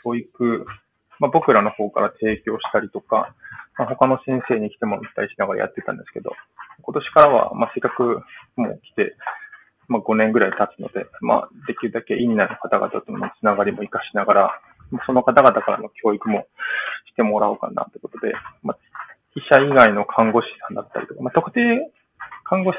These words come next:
さんとか、あと認定の方もだいぶ増えてきたので、まあ、彼らから教えてもらったりとか、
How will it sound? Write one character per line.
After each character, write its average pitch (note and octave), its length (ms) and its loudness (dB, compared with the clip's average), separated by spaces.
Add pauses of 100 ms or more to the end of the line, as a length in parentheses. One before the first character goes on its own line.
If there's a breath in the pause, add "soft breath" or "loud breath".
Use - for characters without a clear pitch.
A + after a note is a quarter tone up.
さ - 80 -4
ん - 80 -6
と - 120 -10
か、 - 220 -2
あ - 60 0
と A#2 100 2
認 C#3 200 0
定 D#3 120 -2
の D#3 100 0
方 D3 200 6
も G#2 160 0
だ G#2+ 120 8
い A2 40 6
ぶ A2 140 0
増 C3+ 80 8
え A2+ 60 6
て - 80 -8
き - 80 -20
た - 80 -6
の G2+ 120 -6
で、 - 200 -4 (600 loud breath)
ま B2+ 60 0
あ、 - 40 -10
彼 B2+ 160 6
ら G#2 100 2
か - 80 -8
ら - 120 -8
教 A#2 60 -6 (160)
え G#2+ 60 -2
て G#2+ 100 -8
も G#2+ 120 -2
ら G#2 80 -2
っ - 80 -8
た A2 100 2
り G2+ 100 -2
と - 80 -14
か、 - 240 -2